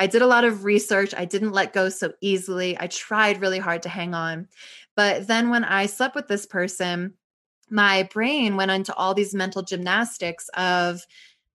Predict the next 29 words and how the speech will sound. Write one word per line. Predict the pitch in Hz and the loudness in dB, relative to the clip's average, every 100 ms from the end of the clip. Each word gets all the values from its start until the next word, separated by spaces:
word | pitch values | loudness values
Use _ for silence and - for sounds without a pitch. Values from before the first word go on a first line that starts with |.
| _ _ _ | _ _ _
pretending, | - 226 - 269 294 220 196 190 | -6 -6 -2 0 2 2 2 2
"Okay, | 214 220 240 208 180 | 0 0 2 2 2
so | 185 208 - | -2 -6 0
I | 190 202 208 214 190 | 4 4 4 0 0
need | 214 220 | 0 0
to | 220 214 | -2 -4
remedy | 190 196 196 180 | 0 0 0 0
this | 175 170 - | 0 -4 -6
sin. | - 170 185 175 214 - - | -8 -8 -8 -12 -14 -16 -4
I | 196 | 0
need | 208 202 | 2 0
to | |
make | 208 190 190 | 0 0 0
it | |
okay." | 175 170 - 170 170 175 | -2 -4 -4 -2 -4 -4
And | 190 | -4
I | |
really | 185 185 214 254 226 | -4 -4 0 2 2
genuinely | 180 190 190 214 196 180 | 0 -2 0 0 0 -2
convinced | 180 175 170 202 - | -6 -8 -6 -6 -6
myself | 175 170 - 170 170 170 - - - - | -6 -6 -2 0 0 -2 -12 -20 -10 -8
that | 190 | 0
God | 190 214 | 2 4
had | 254 220 | 2 -2
sent, | - 202 190 | -2 -4 -4
quote, | - 214 180 175 | -4 0 0 0
"the | 175 170 | -4 -4
one," | 165 160 165 220 285 285 _ - - - | -4 -4 -4 -4 -6 -12 _ -20 -20 -4
because | 202 214 208 202 196 | -4 0 2 2 0